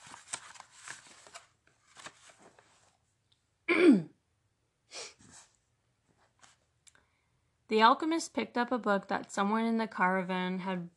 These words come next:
bought. Leafing through the pages, he found a story about Narcissus.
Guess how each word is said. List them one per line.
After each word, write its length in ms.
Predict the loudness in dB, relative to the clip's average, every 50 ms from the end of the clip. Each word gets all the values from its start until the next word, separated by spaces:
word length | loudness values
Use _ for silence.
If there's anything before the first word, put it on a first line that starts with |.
| _
bought. 340 | -6 -4 -2 -2 -4 -6 -8 _ _ _ _ _ _ _ _ -20 -20 -20 -20 -20 -20 -20 -20 -20 -20 -20 -20 _ _ _ _
Leafing 500 | 4 4 4 4 4 4 4 4 4 4
through 220 | 4 2 2 2
the 80 | 2 0
pages, 600 | 0 0 2 2 2 2 2 0 0 0 0 -2
he 100 | -4 -4
found 340 | 0 2 4 4 4 4 2
a 60 | 0
story 400 | -2 -2 0 2 2 2 2 2
about 300 | 2 2 2 2 2 2
Narcissus. 840 | 0 -2 -2 -4 -6 -10 -12 -12 -12 -12 -12 -12 -14 -16 -16 -18